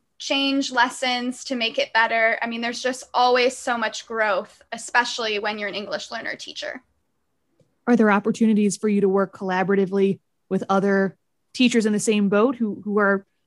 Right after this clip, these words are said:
Speaker 2: also learning best practices every time they meet a new student?
Speaker 1: Yes,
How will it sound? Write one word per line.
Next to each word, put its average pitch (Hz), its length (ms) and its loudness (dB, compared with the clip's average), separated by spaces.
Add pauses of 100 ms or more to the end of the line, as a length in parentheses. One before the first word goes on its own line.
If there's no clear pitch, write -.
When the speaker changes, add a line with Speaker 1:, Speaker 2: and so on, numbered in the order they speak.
(100)
Speaker 2:
also 208 320 6
learning 226 320 4
best 202 240 -2
practices 233 720 -2
every 202 280 0
time 208 360 0
they 190 320 0 (220)
meet 202 120 0
a 208 60 4
new 202 140 4
student? 240 460 0 (840)
Speaker 1:
Yes, 226 500 -4